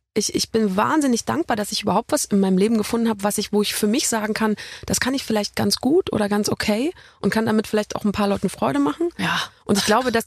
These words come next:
Speaker 1: es auch ganz viele Menschen gibt, die das gar nicht haben, weißt du, die einen Beruf haben, in dem sie unglücklich sind. Und deswegen hab ich das schon mal wirklich, bin ich so dankbar dafür, dass ich da was hab. Und auf der anderen Seite bin ich natürlich auch totaler Familienmensch.
Speaker 2: Mhm.
Speaker 1: Aber,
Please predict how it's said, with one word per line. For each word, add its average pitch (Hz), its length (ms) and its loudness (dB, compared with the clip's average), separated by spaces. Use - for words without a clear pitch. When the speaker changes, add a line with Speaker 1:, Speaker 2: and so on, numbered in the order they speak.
Speaker 1:
es 202 140 -2
auch - 160 -2
ganz 269 220 0
viele 262 140 2
Menschen 240 280 2
gibt, 220 160 -2
die 220 60 0
das 214 160 -2
gar 202 140 0
nicht 202 160 0
haben, 233 260 2
weißt 202 160 0
du, 226 60 0
die 202 80 2
einen 208 80 4
Beruf 262 320 0
haben, 214 180 2
in 202 80 2
dem 208 160 2
sie 214 80 0
unglücklich 240 480 0
sind. 208 260 2
Und 208 80 0
deswegen 220 320 2
hab 240 220 0
ich - 60 -8
das 269 180 0
schon 240 120 2
mal 208 180 2
wirklich, 240 260 -4
bin 214 120 2
ich 202 100 0
so 247 100 0
dankbar 226 360 0
dafür, 220 340 -2
dass 208 160 0
ich - 60 -6
da 208 120 0
was 185 220 -2
hab. 220 260 -2
Und - 100 2
auf - 120 0
der - 140 -2
anderen 277 160 0
Seite 226 180 0
bin 240 100 2
ich 277 100 0
natürlich 240 260 0
auch - 60 -4
totaler 233 320 0
Familienmensch. 175 840 2
Speaker 2:
Mhm. 175 220 2
Speaker 1:
Aber, 208 300 2